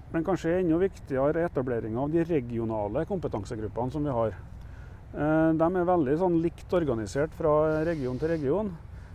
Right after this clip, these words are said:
Det er, det er jo direktoratet som er oppdragsgiver, og så er det som regel da statsforvalterne eller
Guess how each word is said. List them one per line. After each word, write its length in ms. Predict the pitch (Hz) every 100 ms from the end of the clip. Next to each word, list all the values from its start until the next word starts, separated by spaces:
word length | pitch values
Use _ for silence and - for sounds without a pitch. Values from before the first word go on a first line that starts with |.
| - - -
Det 80 | 175
er, 340 | 147 151 156
det 60 | 156
er 180 | 151
jo 0 |
direktoratet 640 | 156 160 151 - 131 104 143
som 160 | 185
er 80 | 165
oppdragsgiver, 760 | 170 - 120 95 120 110 208 185 - - - - - - - -
og 120 | 170 156
så 160 | - 165
er 120 | 131
det 360 | 127 143 156 147
som 120 | 175
regel 300 | 160 120 147
da 340 | 151 143 151 160
statsforvalterne 800 | - 170 - 135 101 123 131 160
eller 240 | 160 156